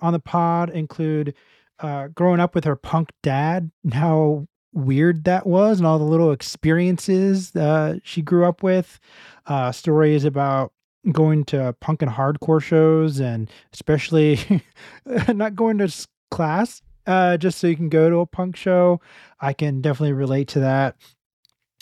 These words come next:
Uh, we both talk about our, uh, unique journeys on coming to terms with type two diabetes and also how we found out about it.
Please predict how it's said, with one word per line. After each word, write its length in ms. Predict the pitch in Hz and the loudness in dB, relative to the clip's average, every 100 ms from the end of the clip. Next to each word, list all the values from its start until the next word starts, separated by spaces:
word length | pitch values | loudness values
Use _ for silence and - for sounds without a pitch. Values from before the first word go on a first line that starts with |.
| - | -10
Uh, 300 | 135 131 127 | -8 -6 -6
we 140 | 151 | -6
both 240 | 143 156 - | -2 -2 -2
talk 220 | 151 135 | -4 -2
about 340 | 147 135 135 - | -2 -2 -6 -8
our, 500 | 151 135 131 131 135 - | -4 -2 0 -2 -4 -4
uh, 200 | 131 131 | -2 0
unique 360 | 131 139 127 | 0 0 -2
journeys 680 | - 139 131 131 131 131 - | 0 2 4 4 2 0 -2
on 400 | 180 127 127 123 - - - - _ _ | -2 0 0 -2 -6 -16 -20 -20 _ _
coming 200 | - 165 | -4 -2
to 60 | 160 | -2
terms 360 | - 160 156 139 | -2 -2 -2 0
with 220 | 143 131 | 0 0
type 240 | - 151 | -4 -4
two 180 | - 151 | -2 -2
diabetes 800 | 143 139 135 139 139 143 139 135 | 2 0 0 0 0 2 0 -2
and 260 | 156 131 131 | -2 -2 0
also 540 | 135 139 - 135 127 | -2 -2 0 0 0
how 180 | 113 110 | -2 -6
we 80 | 98 | -6
found 300 | - 131 127 | -4 -2 -2
out 160 | 131 | -2
about 260 | 135 135 139 | 0 0 0
it. 220 | 143 | -2